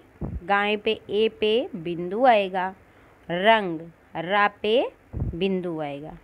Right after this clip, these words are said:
ठीक है, एक्सरसाइज जो हमने आपको कराई पूरी कंप्लीट करके, पढ़ के, उसके बाद इसे दो बार अपनी कॉपी में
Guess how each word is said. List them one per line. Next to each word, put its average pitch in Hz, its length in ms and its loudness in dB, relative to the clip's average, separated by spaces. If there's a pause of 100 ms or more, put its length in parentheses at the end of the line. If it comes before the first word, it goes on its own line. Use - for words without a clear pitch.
(120)
ठीक 196 200 -4
है, 320 200 0 (1000)
एक्सरसाइज 208 640 -2
जो 202 160 -2
हमने 196 220 -4
आपको 190 280 -4
कराई 202 500 -2 (240)
पूरी 190 220 0
कंप्लीट 196 520 -6
करके, 247 460 -2
पढ़ 208 300 0
के, 277 220 -2
उसके 247 360 -6
बाद 196 260 0
इसे 202 260 -6
दो 190 240 -6
बार 190 200 2
अपनी 190 320 -6
कॉपी 175 400 -4
में 208 200 -2